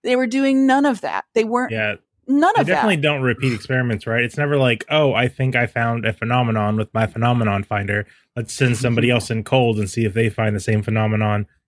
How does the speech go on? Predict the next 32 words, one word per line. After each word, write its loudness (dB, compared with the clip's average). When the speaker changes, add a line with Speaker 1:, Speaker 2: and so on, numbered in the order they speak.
Speaker 2:
in -2
the 2
same 0
place," 0
right? 0
Speaker 1:
They -2
Speaker 2:
Like, 0
Speaker 1:
never 0
do -8
that. -8
Yeah, -10
Speaker 2:
yeah, -6
Speaker 1:
never. -6
Speaker 2:
I'm 0
not 2
aware 2
of 0
that 2
ever 0
happening. -2
Of -4
course, 0
I 2
try -2
not -4
to -10
pay -6
attention -2
to -10
this -12
stuff, -16
but -2